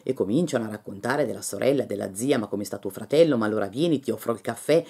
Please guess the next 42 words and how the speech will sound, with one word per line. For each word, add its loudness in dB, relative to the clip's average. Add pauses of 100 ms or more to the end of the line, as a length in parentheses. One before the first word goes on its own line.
(220)
ma -4
signora 2
ha 0
fretta?" -2
E -2
dicevo: 0
"No, 2
guardi, 0
non 2
ho 2
fretta, -2
devo 2
andare 0
in -8
spiaggia." 0
"Eh 0
signora, 2
c'è -4
tempo, 4
c'è 0
tempo." 0 (400)
Ma 0
alla 2
fine 2
io 8
ho 8
apprezzato 2
tantissimo 0
questa -6
cosa, -2
perché 4 (300)
hanno 2
una 6
capacità 0
anche 0
di 8
relazione 2 (220)
che 2
noi 4
ce 0
la 0
sogniamo. -2